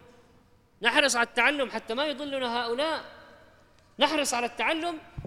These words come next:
ونثبت في المعركة مع هؤلاء الذين ننازلهم اليوم في معركة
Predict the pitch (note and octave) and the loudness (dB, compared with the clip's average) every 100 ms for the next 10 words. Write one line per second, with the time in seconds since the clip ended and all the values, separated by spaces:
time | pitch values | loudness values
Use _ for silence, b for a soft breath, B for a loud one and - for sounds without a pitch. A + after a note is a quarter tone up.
0 | - - C3 D3 G#3+ - E3+ F#3 - D3 | -14 -14 -8 -6 -6 -8 -12 -12 -10 -10
1 | D3 D3+ D#3 - - D3 C3+ C3 C#3 - | -6 -6 -4 -4 -4 -6 -8 -8 -10 -10
2 | C#3 E3 - C3+ C3 E3+ A3 F#3 E3+ C#3+ | -8 -8 -10 -12 -12 -8 -6 -6 -6 -8
3 | E3 D3+ D3 C#3+ D3 D3+ D3+ - B B | -8 -8 -10 -8 -8 -8 -10 -16 B B
4 | _ - C3+ C3 C#3+ D3+ D3+ | _ -12 -10 -10 -10 -12 -14